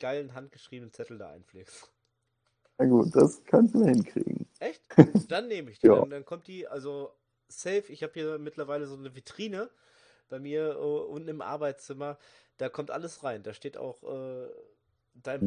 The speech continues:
Speaker 1: Buch,
Speaker 2: geil.
Speaker 1: wenn ich jetzt gerade nicht angeln bin, das hat einen Ehrenplatz da drin und halt auch diverse andere Sachen, äh, aus dem Forellenbereich, was mir Leute zugeschickt haben, mit denen ich kooperiere.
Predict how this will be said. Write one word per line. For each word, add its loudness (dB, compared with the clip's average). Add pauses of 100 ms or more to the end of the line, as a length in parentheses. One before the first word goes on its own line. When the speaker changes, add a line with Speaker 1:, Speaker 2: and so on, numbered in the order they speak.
Speaker 1:
Buch, -10
Speaker 2:
geil. 10
Speaker 1:
wenn 8
ich -8
jetzt -6
gerade -8
nicht -16
angeln -12
bin, -12
das -20
hat -18
einen -20
Ehrenplatz -14
da -10
drin -10
und -20
halt -10
auch -12
diverse -8
andere -12
Sachen, -14 (400)
äh, -16
aus -8
dem -20
Forellenbereich, -6
was -12
mir -18
Leute -8
zugeschickt -16
haben, -8
mit -16
denen -14
ich -14
kooperiere. -8